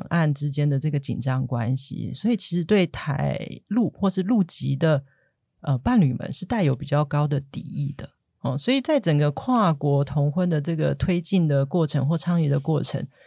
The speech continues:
其实台陆的伙伴们都相对是很低调的，很低调。因为怎么说呢，我们其实就是爱上了一，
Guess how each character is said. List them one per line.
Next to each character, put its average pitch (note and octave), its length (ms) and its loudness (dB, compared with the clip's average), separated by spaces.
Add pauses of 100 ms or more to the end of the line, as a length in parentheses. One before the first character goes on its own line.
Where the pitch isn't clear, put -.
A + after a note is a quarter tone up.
(300)
其 - 180 -6
实 C4+ 120 -2
台 F#3 280 0
陆 B3 160 4
的 F#3 100 4
伙 D3 180 -2
伴 F3+ 200 2
们 C#3+ 180 2
都 D#3+ 160 2
相 E3+ 320 2
对 F3 220 2
是 D#3+ 300 -2 (260)
很 B2 260 0
低 B2+ 260 -10
调 C#3 200 0
的， - 240 -8 (480)
很 D3 180 4
低 D3 200 0
调。 D3+ 180 2
因 A#3 140 6
为 C4 200 6 (640)
怎 G#3 100 2
么 A#3+ 80 6
说 D4 300 6
呢， C#4+ 180 8
我 A#3 140 6
们 A3+ 140 6
其 B3+ 160 0
实 C4 280 -2 (580)
就 D4 140 2
是 C4+ 100 2
爱 B3+ 220 4
上 A3+ 200 4
了 G3 80 4
一， F3+ 160 -2